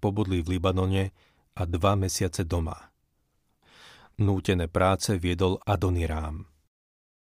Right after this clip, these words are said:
Bol to veľký projekt. Keď dokončil Šalamún stavbu chrámu, pustil sa do ďalších stavieb. Mal veľké stavebné plány a svoj ľud zaťažil vysokými daňami.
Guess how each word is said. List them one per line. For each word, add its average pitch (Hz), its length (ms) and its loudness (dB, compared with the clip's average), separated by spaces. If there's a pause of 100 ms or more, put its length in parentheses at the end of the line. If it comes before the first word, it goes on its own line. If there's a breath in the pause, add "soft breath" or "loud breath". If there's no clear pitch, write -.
(580)
Bol 107 320 2
to 123 160 -2
veľký 104 400 2
projekt. - 640 -6 (800 soft breath)
Keď 95 240 -2
dokončil 107 560 0
Šalamún 110 540 2
stavbu 107 420 0
chrámu, 95 560 0 (560 soft breath)
pustil 113 320 0
sa 113 220 0
do 90 100 -2
ďalších 90 400 -2
stavieb. 82 560 -8 (800)
Mal 101 240 4
veľké 110 400 2
stavebné 90 480 0
plány 87 480 -2 (480 loud breath)
a - 80 2
svoj 90 320 0
ľud 110 220 2 (180)
zaťažil 98 560 0
vysokými 92 560 -2
daňami. 87 480 -4